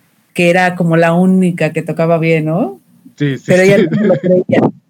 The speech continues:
Speaker 1: Pero ella no se lo creía,
Speaker 2: Sí,
Speaker 1: ¿no?
Speaker 2: Connie.
Speaker 1: Por eso iba a
Speaker 2: Sí,
Speaker 1: Ajá.
Speaker 2: sí, esa chica, eh, la niña se llamaba Connie, ¿no? O sea, es, era, era la única, por eso también él se refleja en ella, digamos, ¿no? Como que ella es la única que puede sobresalir entre el curso, digamos, ¿no?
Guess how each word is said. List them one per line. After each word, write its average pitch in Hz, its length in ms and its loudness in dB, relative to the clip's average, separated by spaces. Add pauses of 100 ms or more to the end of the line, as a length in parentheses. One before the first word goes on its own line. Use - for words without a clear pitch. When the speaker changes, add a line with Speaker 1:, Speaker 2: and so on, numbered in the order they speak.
(320)
Speaker 1:
Pero 214 160 2
ella 233 160 4
no 240 100 2
se 247 120 0
lo 220 140 0
creía, 202 500 0 (640)
Speaker 2:
Sí, 123 100 -14
Speaker 1:
¿no? 180 140 -4
Speaker 2:
Connie. 139 140 -4
Speaker 1:
Por 180 120 0
eso 180 140 -6
iba 180 160 -4
a - 20 -2 (500)
Speaker 2:
Sí, 135 220 -6
Speaker 1:
Ajá. 185 260 0
Speaker 2:
sí, - 80 -8 (140)
esa 135 220 -8
chica, 135 280 -10 (120)
eh, 123 240 -10
la 117 140 -6
niña 131 240 -6
se - 160 -16
llamaba 113 260 -10
Connie, 123 460 -8
¿no? 104 220 -18
O 135 80 -16
sea, 110 180 -20
es, - 180 -20 (160)
era, 120 340 -8
era 131 160 0
la 127 120 -2
única, 143 380 0
por 139 140 -2
eso 151 160 0
también 131 360 -4
él 135 160 -2
se - 120 -6
refleja 120 440 -8
en 117 120 -8
ella, 127 280 -2
digamos, 104 440 -14
¿no? 127 80 -14
Como 107 260 -18
que - 260 -20 (640)
ella 123 160 -6
es 110 80 -8
la 113 120 -8
única 135 580 -4
que 117 160 -18
puede 113 440 -14
sobresalir 113 520 -14
entre 110 240 -16
el 98 100 -20
curso, 135 380 -6
digamos, 98 440 -18
¿no? 143 160 -12